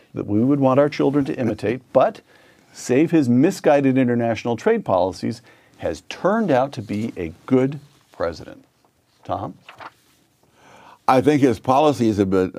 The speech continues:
Speaker 2: by and large, have been, uh, policies that were far better than that of previous Democratic or Republican administrations.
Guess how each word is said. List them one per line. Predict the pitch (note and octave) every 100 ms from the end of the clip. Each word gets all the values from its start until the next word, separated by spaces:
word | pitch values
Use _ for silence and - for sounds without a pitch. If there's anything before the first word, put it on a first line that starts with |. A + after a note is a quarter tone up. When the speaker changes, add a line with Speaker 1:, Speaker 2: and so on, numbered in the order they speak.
| F2
Speaker 2:
by | F#2+ G2
and | F2+
large, | F#2 G2+ F#2
have | F2
been, | D#2 D#2+ D#2
uh, | C2+
policies | D2 F2+ F2+ E2 E2+ D#2+
that | D#2
were | D2
far | C#2 - G2+ F#2+
better | D#2+ E2+ D2 C2+ - - _
than | E2 F2+
that | F#2+ G2
of | D#2+ -
previous | - G2 F2+ E2+ -
Democratic | E2+ G2+ G2 F2 E2 D#2+ -
or | D#2+ E2+
Republican | C#2 E2 D2+ D2 C#2+
administrations. | C2 D#2 D#2+ C#2 C2+ D#2 D#2 -